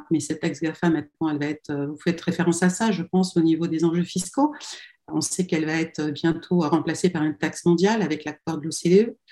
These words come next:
Euh, il y a la couverture. On, on disait que, euh, le territoire français, euh, allait être maintenant, euh, couvert par la fibre. On se rend compte que finalement, il reste encore beaucoup de zones blanches.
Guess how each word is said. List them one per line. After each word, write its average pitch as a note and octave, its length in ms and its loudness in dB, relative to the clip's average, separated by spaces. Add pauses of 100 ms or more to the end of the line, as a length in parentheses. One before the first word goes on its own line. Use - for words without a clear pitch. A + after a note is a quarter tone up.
(540)
Euh, F3+ 320 8
il F3 80 2
y F#3+ 60 10
a F#3+ 100 10
la F#3+ 160 8
couverture. A3+ 600 4
On, E3+ 520 6
on E3+ 40 4
disait F3 320 6
que, - 120 -2
euh, D#3 480 0
le F3 180 2
territoire F#3 460 6
français, F#3+ 560 4
euh, D3 80 0 (340)
allait D#3+ 200 4
être F3 200 4
maintenant, E3 440 6
euh, D3 60 2
couvert F3 440 0
par D#3 140 0
la D#3+ 80 2
fibre. F3+ 340 0
On D#3+ 100 0
se - 120 -10
rend D#3 100 0
compte E3+ 220 2
que D3+ 200 -2
finalement, D#3+ 440 2
il E3 120 0
reste D#3 220 -4
encore D3 220 -4
beaucoup D3 200 -10
de C#3 60 -6
zones D3+ 260 0
blanches. G#3+ 480 0